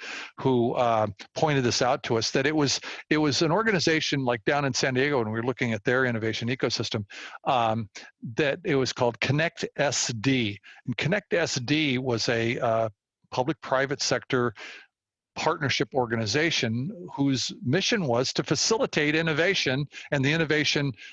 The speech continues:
ecosystem and, and economy of the San Diego area. And so tho-, those are the people that would,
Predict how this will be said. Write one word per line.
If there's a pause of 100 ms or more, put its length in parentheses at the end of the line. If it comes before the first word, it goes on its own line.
(160)
ecosystem
and,
and
economy
of
the
San
Diego
area.
And
so
tho-,
those
are
the
people
that
would,